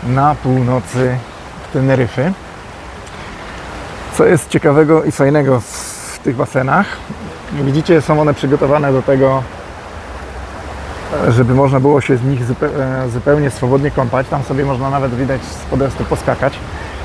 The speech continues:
Dzisiaj są chyba dość spore fale, dlatego, e, nikt się jeszcze nie kąpie.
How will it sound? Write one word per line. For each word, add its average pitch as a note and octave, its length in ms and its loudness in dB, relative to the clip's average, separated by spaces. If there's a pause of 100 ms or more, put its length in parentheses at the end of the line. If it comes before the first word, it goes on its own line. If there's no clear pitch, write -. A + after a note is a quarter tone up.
(100)
Dzisiaj D3 240 4
są D3 240 2
chyba C#3 220 4
dość C#3 260 2
spore - 400 2
fale, D3+ 300 4
dlatego, C#3 480 2 (920)
e, C3+ 880 2
nikt D3 240 2
się - 180 2
jeszcze C#3+ 440 4
nie C#3 100 2
kąpie. C3 480 2